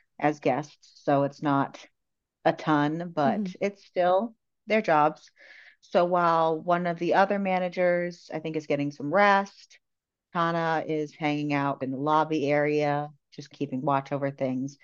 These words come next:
Speaker 1: And while she's doing so, she's looking for things to do.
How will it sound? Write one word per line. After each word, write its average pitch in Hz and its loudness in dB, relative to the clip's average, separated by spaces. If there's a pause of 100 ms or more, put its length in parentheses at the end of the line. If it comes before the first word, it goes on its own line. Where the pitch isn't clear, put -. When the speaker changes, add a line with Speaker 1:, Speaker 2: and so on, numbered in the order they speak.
(360)
Speaker 1:
And 139 0
while 143 4
she's 143 -8 (400)
doing 208 2
so, 185 2
she's 160 -8
looking 143 -6
for 143 -14
things 139 -8
to 147 -12
do. 165 2